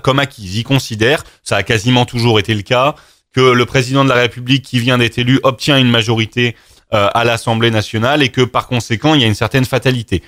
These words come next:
Or, aujourd'hui, euh, les sondages nous le montrent, Emmanuel Macron, euh, est loin d'être sûr,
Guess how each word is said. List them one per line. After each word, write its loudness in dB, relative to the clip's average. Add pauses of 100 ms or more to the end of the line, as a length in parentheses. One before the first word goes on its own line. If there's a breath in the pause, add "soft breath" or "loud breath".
(260 soft breath)
Or, 2
aujourd'hui, 0
euh, 0
les 2
sondages 0
nous 0
le 2
montrent, 2
Emmanuel 0
Macron, -2
euh, -2
est 0
loin 2
d'être -2
sûr, -4